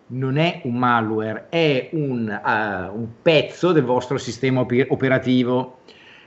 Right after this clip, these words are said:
Quindi non cercate di rimuoverlo. A volte succede che i virus, quelli un pochino fatti meglio, un pochino più furbi,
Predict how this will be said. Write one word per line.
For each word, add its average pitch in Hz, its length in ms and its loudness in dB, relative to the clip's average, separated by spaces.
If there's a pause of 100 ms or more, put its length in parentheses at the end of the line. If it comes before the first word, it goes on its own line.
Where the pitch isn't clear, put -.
Quindi 202 260 6
non 170 160 4
cercate 143 440 2
di 127 100 0
rimuoverlo. 123 760 -2
A 220 140 4
volte 180 400 0
succede 127 480 -4
che 123 100 -6
i 120 100 -2
virus, 123 440 0
quelli 120 180 0
un 113 100 -2
pochino 120 320 -2
fatti 117 280 -2
meglio, 131 320 4
un 101 80 -2
pochino 113 320 0
più 135 120 0
furbi, 135 680 4